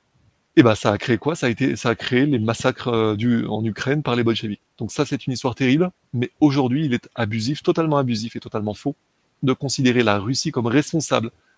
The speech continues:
des souffrances passées de l'Ukraine dans le contexte de l'époque bolchevique, qu'en réalité tous les Russes ont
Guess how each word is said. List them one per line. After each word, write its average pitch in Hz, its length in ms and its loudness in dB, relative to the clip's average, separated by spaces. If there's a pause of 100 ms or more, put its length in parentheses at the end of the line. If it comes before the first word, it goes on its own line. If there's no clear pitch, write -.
(340)
des 120 120 4
souffrances 120 400 -2
passées 123 300 0
de 175 80 4
l'Ukraine 127 400 2
dans 120 120 -2
le 113 60 -2
contexte 120 440 -2
de 120 40 2
l'époque 110 280 -2
bolchevique, - 640 0 (340)
qu'en 131 140 2
réalité 120 480 2
tous 156 360 -2
les 131 140 4
Russes 113 400 0
ont 123 180 -4